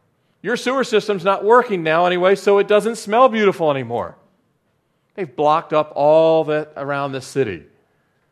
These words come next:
You have that beautiful Judean car,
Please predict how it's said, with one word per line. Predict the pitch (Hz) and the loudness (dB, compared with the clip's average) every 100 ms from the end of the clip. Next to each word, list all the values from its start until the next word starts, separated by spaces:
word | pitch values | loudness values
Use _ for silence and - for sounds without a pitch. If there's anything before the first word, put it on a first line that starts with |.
| _ _ _ _ _ _ _ _ _ _ _ _ _ _ _ _ _ | _ _ _ _ _ _ _ _ _ _ _ _ _ _ _ _ _
You | 175 214 | -4 4
have | 220 208 | 4 6
that | 202 156 | 2 0
beautiful | 190 240 226 208 | -2 0 2 0
Judean | 170 185 196 196 185 | 0 2 4 4 2
car, | 185 160 151 175 175 | 2 4 4 2 -2